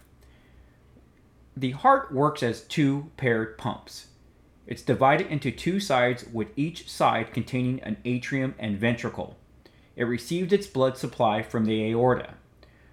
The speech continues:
The right side of the heart receives deoxygenated blood from the veins. Oxygenated blood returns from the lungs through the pulmonary vein into the left side of the heart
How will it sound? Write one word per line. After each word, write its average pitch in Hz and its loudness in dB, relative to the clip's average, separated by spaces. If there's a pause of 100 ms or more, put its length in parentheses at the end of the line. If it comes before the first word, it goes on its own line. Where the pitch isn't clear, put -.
(160)
The 117 -4
right 151 2
side 220 0
of 208 -4
the 113 -4
heart 123 2
receives 113 -4
deoxygenated 123 -2
blood 107 -2
from 113 -2
the 113 0
veins. - -4 (720)
Oxygenated 185 2
blood 131 2
returns 202 0
from 202 2
the 202 2
lungs 113 -2
through 135 -2
the 135 0
pulmonary 185 2
vein 107 -2 (180)
into 143 0
the 120 0
left 135 0
side 151 2
of 147 -6
the 151 -2
heart 104 0